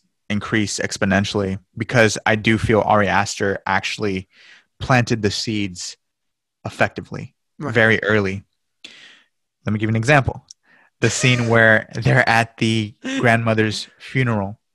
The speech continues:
Speaker 1: and the daughter is looking at her, and, bu-, and, and,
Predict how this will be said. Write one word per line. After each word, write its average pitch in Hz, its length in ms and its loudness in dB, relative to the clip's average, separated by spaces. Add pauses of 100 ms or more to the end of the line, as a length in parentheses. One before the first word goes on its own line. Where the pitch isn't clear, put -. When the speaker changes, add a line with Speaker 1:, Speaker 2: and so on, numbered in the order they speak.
(160)
Speaker 1:
and 120 180 -2
the 113 60 0
daughter 110 380 6
is 107 180 -2
looking 127 360 0
at 98 120 -2
her, 95 280 -4 (960)
and, 113 260 0
bu-, 110 140 -2 (220)
and, 113 300 -2 (160)
and, 113 220 -8